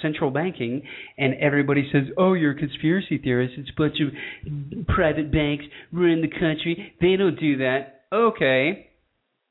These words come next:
Let's go. Confidential memo at the heart of the global financial crisis by Greg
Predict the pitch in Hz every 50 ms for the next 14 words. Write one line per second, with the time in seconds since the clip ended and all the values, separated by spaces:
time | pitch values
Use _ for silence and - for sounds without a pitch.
0 | _ _ _ _ _ _ _ _ _ _ _ _ _ _ _ _ _ _ _ _
1 | _ _ _ _ _ _ _ _ - 165 117 113 113 113 - - - - 131 123
2 | 117 107 120 117 _ _ _ _ _ _ _ _ _ _ _ _ _ _ _ _
3 | _ _ _ _ _ _ _ _ _ _ _ _ _ _ _ _ _ _ _ _
4 | _ _ _ _ _ _ _ _ _ _ _ _ _ _ _ _ _ _ _ _
5 | _ _ _ _ _ _ _ _ _ _ _ - - 143 139 135 156 143 143 135
6 | 131 156 135 131 139 143 143 139 135 131 135 143 143 - 139 135 - 139 123 -
7 | - 185 190 156 127 123 - - 147 135 127 127 123 123 127 127 123 123 120 120
8 | - 127 120 117 117 120 117 - 120 - - - 127 120 - - 82 - - -
9 | - - 113 120 117 117